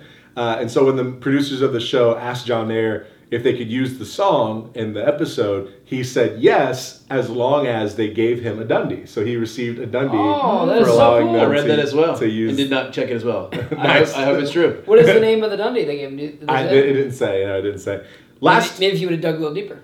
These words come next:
Speaker 1: Last tidbit. Um, there are no Benihanas in Scranton, Pennsylvania.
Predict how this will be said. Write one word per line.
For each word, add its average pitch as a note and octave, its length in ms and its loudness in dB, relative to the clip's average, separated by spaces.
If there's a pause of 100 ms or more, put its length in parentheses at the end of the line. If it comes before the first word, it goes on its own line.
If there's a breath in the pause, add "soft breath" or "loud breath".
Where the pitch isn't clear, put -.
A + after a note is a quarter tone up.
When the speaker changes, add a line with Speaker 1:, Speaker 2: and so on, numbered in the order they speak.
Speaker 1:
Last E3 320 0
tidbit. C3+ 680 2
Um, B2+ 360 -2
there D3+ 240 4
are F3+ 300 2
no D#3+ 160 6
Benihanas D3+ 580 0
in A#2+ 140 -8
Scranton, C#3 300 -4
Pennsylvania. C3+ 600 -2